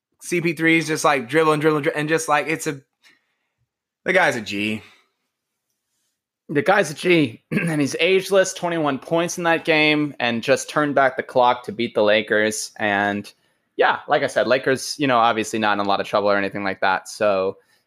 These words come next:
Speaker 2: they didn't have, don't have a lot to play for, but still a really good performance from him. And yeah, I'm gonna give a shout out to our Islanders who, uh, are on their way to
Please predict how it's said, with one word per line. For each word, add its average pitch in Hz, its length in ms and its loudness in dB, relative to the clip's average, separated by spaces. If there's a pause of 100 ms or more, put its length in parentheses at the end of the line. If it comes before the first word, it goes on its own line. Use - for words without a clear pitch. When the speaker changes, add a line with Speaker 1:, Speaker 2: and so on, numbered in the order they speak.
(120)
Speaker 2:
they 117 200 2
didn't 104 220 -8
have, 98 280 -2
don't 110 140 -2
have 101 100 -4
a 92 140 -6
lot 123 200 2
to 139 80 -14
play 143 200 2
for, 139 220 2
but 143 160 -2
still - 400 0
a 123 60 -8
really 127 220 2
good 123 120 0
performance 127 460 -4
from 110 160 -10
him. 139 480 -6 (400)
And 131 640 0
yeah, 190 160 2
I'm 156 100 2
gonna 139 200 2
give 139 180 0
a 135 40 -4
shout 143 280 2
out 139 200 2
to - 120 -2
our 131 100 4
Islanders 123 800 0 (140)
who, 120 260 0
uh, 92 160 2 (100)
are 117 520 2
on 123 200 2
their 120 220 4
way 113 440 4
to 110 500 0